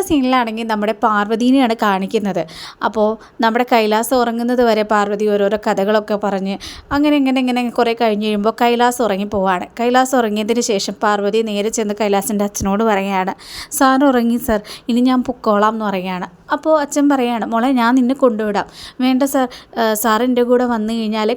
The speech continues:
കൈലാസ് സാർ എങ്ങാനും എഴുന്നേറ്റാൽ അത് ബുദ്ധിമുട്ടായിട്ട് വരും, ഞാൻ ഡ്രൈവറുടെ കൂടെ പൊയ്ക്കോളാം, എനിക്കൊരു കുഴപ്പമില്ല" എന്ന് പറയുകയാണ്. അങ്ങനെ നമ്മുടെ പാറു തിരിച്ച് ഹോസ്റ്റലിലേക്ക് ഡ്രൈവറുടെ കൂടെ ചെല്ലുകയാണ് കേട്ടോ. ഹോസ്റ്റലിൽ പാറുവിനെയും കാത്ത് ഉറങ്ങാതെ, ഉം,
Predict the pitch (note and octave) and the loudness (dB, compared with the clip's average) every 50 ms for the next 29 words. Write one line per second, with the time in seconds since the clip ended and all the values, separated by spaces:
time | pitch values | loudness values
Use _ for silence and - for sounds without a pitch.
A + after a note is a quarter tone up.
0 | - C4 C4+ C4+ C4 C#4 C#4+ C#4 - C4+ C4+ C4+ C4 C4 B3 A#3+ A#3+ B3 A#3 A3 | -2 0 0 2 2 2 0 0 0 0 0 2 0 0 0 0 0 0 0 0
1 | G#3+ G#3 G#3+ A3 A3+ A3 - A#3+ A3+ A3 A3 A#3 - - - C#4+ D4+ C4+ C#4 A3+ | 0 0 -2 -4 -4 0 0 0 2 2 0 -2 -2 -4 -4 -2 0 0 0 0
2 | B3 A#3 A#3 A3+ - B3+ B3 A3+ A3 G#3+ G#3 G3 F#3+ - - - - - - - | 0 0 -2 0 0 0 0 0 0 0 -2 -2 -2 -4 -8 -14 -18 -18 -12 -4
3 | - A#3+ A#3+ B3 B3+ B3+ B3+ A#3 A#3+ A#3 B3 B3 A#3+ C#4+ D4 C#4 C4 B3+ B3 C4+ | 0 0 2 2 2 0 0 0 2 0 0 2 2 2 4 4 2 2 2 2
4 | B3 A#3 A#3 - A3+ A3 G#3+ G#3+ G#3+ - - - D4 C#4 C#4+ C#4 D4 D4 D4 C#4+ | 0 0 2 0 -2 0 0 -2 -4 -8 -10 -4 -2 0 0 2 2 2 2 2
5 | C4+ A#3+ A3+ A3+ - B3 B3 A#3 A3 G#3+ G#3 G#3+ G#3+ G#3 G3 F#3+ F#3 F#3 F3+ F3 | 0 0 0 0 0 -2 0 0 0 -2 -2 -2 -2 -2 -2 -2 -4 -6 -6 -6
6 | F#3 - - - - - - - - - F#4 F#4 E4+ D4 B3 A#3+ A#3+ B3 A#3 A#3 | -8 -10 -12 -16 -16 -16 -14 -6 0 2 2 2 2 0 0 -2 -2 -2 -2 -2
7 | A3+ A3+ A3+ A#3+ A3 G#3+ G#3+ G#3 A3 A3+ - - - A3+ G#3+ G#3+ - - A3 G3+ | -2 0 2 2 4 4 4 2 0 -4 -6 -6 -6 -6 -6 -4 -6 -4 -4 -2
8 | G#3 A3 G#3 G#3 G#3 - B3 A#3+ A3+ G#3+ G3 G3 G3+ A#3 A#3 A#3+ B3 A#3 A#3 A#3+ | -2 -2 -2 -2 -2 -2 -4 -2 0 0 -2 -2 0 -2 -2 0 2 0 2 2
9 | A#3 B3 B3 A#3 B3 A#3 G#3+ G#3 F3+ G3 G3 - A#3+ A3 G#3 G3+ F#3+ F3+ F3+ F3+ | 0 -2 -2 -2 -2 -2 -2 -2 -4 -2 -2 -2 -2 0 0 0 0 0 -2 -4
10 | F#3 G#3 F#3+ E3+ - - - - - - - - - - - - - C#4+ C#4 C#4+ | -2 0 -2 -2 -2 -10 -20 -20 -20 -20 -18 -18 -16 -16 -4 4 8 8 8 8
11 | C#4 - C#4+ C#4 C4+ C#4 D4 C#4+ - C4 B3+ A#3+ A#3+ A#3+ B3 C4 C4+ D4 D4+ D4+ | 8 6 4 4 4 4 2 2 2 2 4 4 4 4 4 4 4 4 4 4
12 | C#4+ C#4 A#3+ A#3+ C4 C4 - - G#3+ A3+ A3+ A#3 A#3+ A#3+ A#3+ B3 B3+ B3 C4+ - | 4 2 2 2 0 -2 0 0 2 2 2 2 2 2 2 4 4 4 2 2
13 | - - B3+ A#3 A#3 | 0 -6 -6 -6 -6